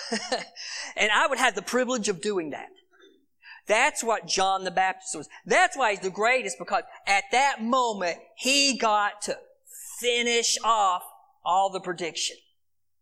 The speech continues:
But you, Scripture goes on. If you looked ahead, it goes, "And yet, and yet the one who is least in the kingdom of heaven is greater than me." So <laughs> Jesus is his double take.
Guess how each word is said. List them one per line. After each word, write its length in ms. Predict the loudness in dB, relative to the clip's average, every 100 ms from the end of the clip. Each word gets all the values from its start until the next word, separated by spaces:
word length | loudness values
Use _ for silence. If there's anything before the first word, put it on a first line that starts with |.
| _ -20 -4
But 180 | -2 0
you, 100 | 0
Scripture 460 | 2 4 2 2 2
goes 220 | 2 0
on. 300 | 0 -2 -4
If 100 | -4
you 80 | 0
looked 160 | 0 0
ahead, 460 | 2 4 4 2
it 120 | 0
goes, 380 | 2 2 2 -2 -10 _ _ _ -2
"And 160 | 0 2
yet, 380 | 2 2 0 -12 _ _ _ _ _ _ -12 -2
and 160 | 2
yet 220 | 4 2 2
the 80 |
one 300 | 2 2 2
who 180 | 0 0
is 140 | 0 2
least 320 | 2 2 0
in 80 | -2
the 80 |
kingdom 360 | -4 -6 -4 -2
of 120 | 0
heaven 320 | 0 0 -2
is 100 | -4
greater 300 | -2 0 0
than 120 | -4 -4
me." 140 | -4
So 160 | -2 0
<laughs> 140 | 0
Jesus 320 | -2 -2 -4
is 120 | -2
his 140 | -4 -2
double 220 | -4 -4
take. 200 | -6